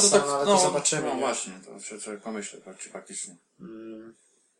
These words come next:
Speaker 2: No właśnie ten, ten plus, no to już teraz wiemy, że ten, y, na P S cztery ten, no, wi-, Drive
Speaker 1: A.
Speaker 2: Club i, y, Spelanki i D-, Dust Elysian
Speaker 1: Dust.
Speaker 2: Tale, czyli
Speaker 1: No właśnie,
Speaker 2: taka,
Speaker 1: ten
Speaker 2: to
Speaker 1: Dust.
Speaker 2: jest,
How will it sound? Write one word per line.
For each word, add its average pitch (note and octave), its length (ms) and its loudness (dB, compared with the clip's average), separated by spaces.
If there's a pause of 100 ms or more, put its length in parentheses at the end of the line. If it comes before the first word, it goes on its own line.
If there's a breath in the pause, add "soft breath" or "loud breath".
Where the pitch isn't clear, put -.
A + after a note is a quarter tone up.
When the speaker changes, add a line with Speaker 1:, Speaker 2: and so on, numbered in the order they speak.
(160)
Speaker 2:
No C#3+ 80 0
właśnie E3 260 8
ten, D3+ 340 -2
ten D#3 280 0
plus, D#3+ 360 6
no C#3 100 -2
to C#3+ 100 -4
już C3+ 140 2
teraz C#3 260 0
wiemy, C#3 280 0
że B2+ 220 0
ten, A#2+ 320 -6
y, A#2 340 -8
na A#2+ 100 -6
P C#3+ 140 4
S C3+ 140 8
cztery C#3 440 8
ten, B2 280 -4
no, B2 220 -12
wi-, B2 260 -4 (100)
Drive D3+ 280 4
Speaker 1:
A. C3 60 2 (240)
Speaker 2:
Club D#3 200 -6
i, C3+ 320 -4 (160)
y, A#2+ 40 -8
Spelanki E3 760 2
i B2+ 520 -2
D-, C#3+ 180 2
Dust D3+ 520 4
Elysian C3+ 480 2
Speaker 1:
Dust. B2+ 120 -8
Speaker 2:
Tale, A#2 380 0
czyli A2 180 -4
Speaker 1:
No G#2+ 80 -2
właśnie, B2+ 100 2
Speaker 2:
taka, C3 300 0
Speaker 1:
ten G2+ 160 0
Speaker 2:
to - 60 2
Speaker 1:
Dust. C#3 120 6
Speaker 2:
jest, - 340 2